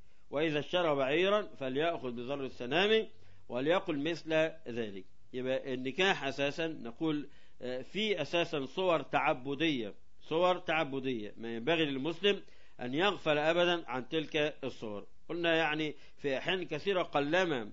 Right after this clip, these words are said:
من يطبق ذلك الكلام، قلما من يطبق هذا الكلام. قلنا لجهل الناس بسنة النبي، آه، صلى الله عليه وسلم، لجهل الناس بسنة النبي، آه، صلى الله عليه وسلم. يقول: "آدي بداية العلاقات،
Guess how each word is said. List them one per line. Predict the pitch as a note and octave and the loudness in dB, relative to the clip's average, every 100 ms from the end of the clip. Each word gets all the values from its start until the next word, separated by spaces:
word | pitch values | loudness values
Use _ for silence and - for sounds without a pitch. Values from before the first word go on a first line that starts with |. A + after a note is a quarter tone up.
| - A2 | -10 -8
من | A2+ D3 C#3+ C3+ | -2 0 0 -2
يطبق | B2+ D#3+ F3+ E3 B2+ | -4 -2 0 0 -2
ذلك | B2+ D#3+ D3+ C#3+ D3+ D3+ - | 0 0 0 2 2 2 -2
الكلام، | A#2+ A#2 G#2 F2+ | -6 -6 -8 -6
قلما | A2+ A#2+ E3+ G3+ G#3+ - - - - | -4 0 4 4 4 0 -12 -14 -8
من | B2+ C#3 C3+ | -4 -2 -2
يطبق | D3+ F3 E3+ - D#3+ | 0 0 0 -2 0
هذا | D#3+ D3 D3 | 2 2 -2
الكلام. | C3 A2 A2 A2 | -6 -8 -8 -6
قلنا | C#3+ D#3 D3+ | -4 0 2
لجهل | C#3 C3+ F3+ E3 C#3+ | 2 2 0 0 0
الناس | C3+ C3 D#3+ D3 | -2 2 2 2
بسنة | B2+ B2 D#3+ C#3+ C3 | -2 -6 -4 -2 -2
النبي، | B2+ B2 B2 E3 E3+ - - - - | -2 0 4 4 4 -2 -12 -12 -10
آه، | A#2 A2 | -10 -8
صلى | - D#3+ D3 | 2 2 4
الله | C3+ D3+ | 4 4
عليه | C#3 B2+ | 4 2
وسلم، | A2+ A2+ G2+ F#2+ - - - A#2 | 0 -4 -6 -8 -10 -14 -8 -4
لجهل | A#2+ D3+ C3+ | 2 4 4
الناس | C3 D3+ G4 - - - - - | 4 6 6 4 -2 -12 -10 -6
بسنة | A#2+ F3 E3+ D3 | -4 0 0 0
النبي، | C#3 B2+ B2+ E3+ F#3 - - | 0 0 2 4 2 -2 -10
آه، | A#2+ A#2 A2+ | -10 -8 -6
صلى | D#3+ D#3+ C3+ | 0 2 2
الله | C3+ A#2+ | 2 0
عليه | A2+ | -2
وسلم. | A2+ G#2 F#2+ - - | -6 -8 -10 -12 -12
يقول: | B2 D#3 D#3+ | -4 -2 2
"آدي | F3+ E3 E3 | 2 4 2
بداية | C#3+ C#3 D#3+ E3 D#3+ C#3+ | 0 0 4 4 4 -2
العلاقات، | C3 C3 B2+ A#2+ A#2 | -4 -2 -2 -2 -4